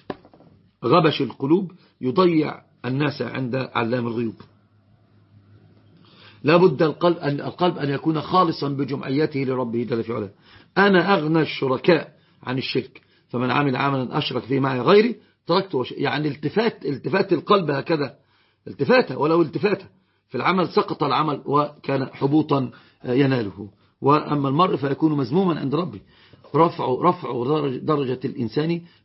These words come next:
برفع إخلاصه لربه جل في علاه. ثم قال: "قل أغير الله"،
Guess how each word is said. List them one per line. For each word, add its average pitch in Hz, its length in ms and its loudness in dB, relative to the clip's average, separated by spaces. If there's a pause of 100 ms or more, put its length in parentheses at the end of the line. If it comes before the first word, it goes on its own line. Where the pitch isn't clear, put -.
برفع 131 400 0
إخلاصه 127 460 -2
لربه 113 480 -2
جل 113 220 -2
في - 100 -10
علاه. 92 180 -10 (4000)
ثم 131 100 2
قال: 147 200 6
"قل 151 220 4
أغير 139 320 4
الله"، 131 380 2